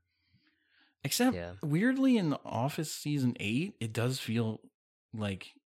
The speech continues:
Speaker 1: um, a sort of, like, like, back to the drawing board a little bit, only because of Michael Scott leaving is, like,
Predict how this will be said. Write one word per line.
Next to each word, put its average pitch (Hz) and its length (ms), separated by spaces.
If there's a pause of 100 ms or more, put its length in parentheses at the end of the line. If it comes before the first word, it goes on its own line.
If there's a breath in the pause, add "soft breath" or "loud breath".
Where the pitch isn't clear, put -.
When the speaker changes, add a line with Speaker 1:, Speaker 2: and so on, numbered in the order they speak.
(120)
Speaker 1:
um, 76 420 (1120)
a 113 60
sort 113 280
of, 92 200
like, 90 340 (840)
like, 101 300
back 104 260
to 123 100
the 101 100
drawing 98 420
board 131 460 (380)
a 107 60
little 117 280
bit, 156 320 (480)
only 208 300
because 139 400
of 107 80
Michael 95 280
Scott 90 300
leaving 87 500 (220)
is, 120 320
like, 73 320